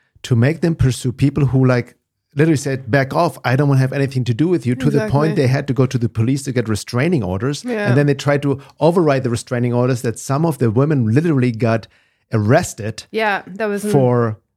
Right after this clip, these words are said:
Speaker 1: um,
Speaker 2: that was in the Netflix documentary that you didn't see. So a woman basically ended up in prison because
Speaker 1: Yeah.
Speaker 2: she showed up at the same place that her twin flame was at. And then even after she got out of prison, uh,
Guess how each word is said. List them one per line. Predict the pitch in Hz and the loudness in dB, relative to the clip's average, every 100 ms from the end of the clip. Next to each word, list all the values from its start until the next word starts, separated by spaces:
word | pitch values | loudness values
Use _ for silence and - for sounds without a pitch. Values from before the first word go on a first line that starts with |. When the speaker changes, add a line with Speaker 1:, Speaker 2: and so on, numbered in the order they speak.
| _ - | _ -4
Speaker 1:
um, | 127 117 113 110 | 0 2 2 0
Speaker 2:
that | 113 | 0
was | 240 240 | 0 0
in | |
the | 233 | -2
Netflix | 214 214 220 208 | -2 -4 -6 -6
documentary | - 190 185 180 185 190 | -4 -4 -2 -4 -4 -4
that | 165 | -4
you | 180 | -4
didn't | 180 160 | -4 -6
see. | - 202 180 170 | -6 -4 -4 -4
So | - 180 | -4 -4
a | - | -4
woman | 185 196 202 202 185 | -4 -2 -2 -4 -4
basically | 185 185 - 196 185 | -4 -6 -8 -8 -6
ended | 160 175 170 | -6 -6 -4
up | 170 | -4
in | 175 165 | -4 -8
prison | - 214 214 196 160 165 | -4 -4 -2 -4 -4 -6
because | 175 - | -2 0
Speaker 1:
Yeah. | - | 0
Speaker 2:
she | - 220 | -2 -6
showed | 196 - 185 | -8 -4 -2
up | 180 175 | -2 -2
at | 185 - | -4 -8
the | |
same | 175 196 175 180 | -10 -8 -6 -6
place | 190 170 170 - _ - _ | -4 -4 -4 -10 _ -20 _
that | - 165 | -6 -2
her | 185 | -2
twin | - 240 202 | -2 -2 -2
flame | - 190 180 | -4 -6 -4
was | 175 175 | -6 -4
at. | 165 165 156 - _ _ _ _ | -2 0 -2 -8 _ _ _ _
And | - 196 | -8 -6
then | 190 185 | -6 -6
even | 208 196 | -6 -4
after | 190 185 202 | -4 -4 -6
she | 190 202 | -8 -6
got | 190 180 | -2 -2
out | 175 | -2
of | 170 - | -6 -4
prison, | 240 233 226 185 170 170 - - | -2 -2 -2 -4 -2 -4 -8 -6
uh, | 190 175 170 170 | -4 -2 -2 -4